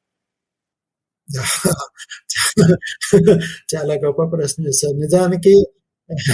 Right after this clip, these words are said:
ఆ పరంగా మీరు చూస్తే నేను చాలా అదృష్టవంతుడని చెప్పుకోవాలి. నాకు అలాంటి ఇబ్బందులు లేవు. ఎందుకంటే మా అబ్బాయి నేను రిటైర్ అయ్యాక అడిగాడు,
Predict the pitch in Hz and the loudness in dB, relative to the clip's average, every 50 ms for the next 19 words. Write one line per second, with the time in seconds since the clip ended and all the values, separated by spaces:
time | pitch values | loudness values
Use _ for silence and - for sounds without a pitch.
0 | 156 170 165 - - _ _ - 156 151 156 165 170 180 170 165 180 190 190 190 | 0 0 -2 -6 -16 _ _ -12 -8 -6 -4 -2 0 0 0 0 0 2 4 4
1 | 202 196 190 180 180 175 180 180 175 156 165 - 190 190 175 170 - 202 214 196 | 4 4 2 0 0 0 0 2 2 0 0 0 -2 -2 -2 -2 0 0 2 2
2 | 196 185 170 180 170 165 165 165 160 165 160 165 - - 202 185 175 175 185 180 | 2 0 0 0 0 2 2 0 0 -2 -6 -6 -4 -4 -4 -4 -4 -4 -6 -8
3 | 185 180 170 165 139 - - _ _ _ _ _ _ _ _ _ _ _ _ _ | -6 -4 -4 -4 -4 -6 -8 _ _ _ _ _ _ _ _ _ _ _ _ _
4 | _ _ _ _ _ _ _ _ _ _ 143 143 147 165 170 165 180 175 165 170 | _ _ _ _ _ _ _ _ _ _ _ -12 -6 -4 -4 -2 -2 -2 0 -2
5 | 185 190 175 170 165 165 - 175 196 190 180 185 170 156 151 143 143 143 - 170 | -2 -2 -4 -6 -6 -6 -6 -6 -6 -6 -4 -4 -6 -6 -6 -6 -8 -10 -10 -6
6 | 165 170 170 165 170 170 208 277 277 _ _ _ _ _ _ _ _ _ _ _ | -4 -4 -4 -4 -6 -8 -8 -8 -10 _ _ _ _ _ _ _ _ _ _ _
7 | _ _ _ 131 135 139 139 139 139 139 135 135 135 135 135 - - 165 175 180 | _ _ _ _ -18 -16 -14 -14 -14 -16 -16 -16 -14 -14 -14 -6 -2 -2 -2 -2
8 | 180 175 180 170 165 165 160 156 151 143 - 139 135 139 160 170 170 185 190 180 | -2 -4 -4 -2 -2 -2 -4 -4 -6 -8 -6 -6 -6 -4 -6 -4 -4 -4 -6 -6
9 | 180 180 - 170 156 151 156 175 165 139 - - | -8 -8 -8 -8 -8 -8 -4 -4 -6 -6 -6 -12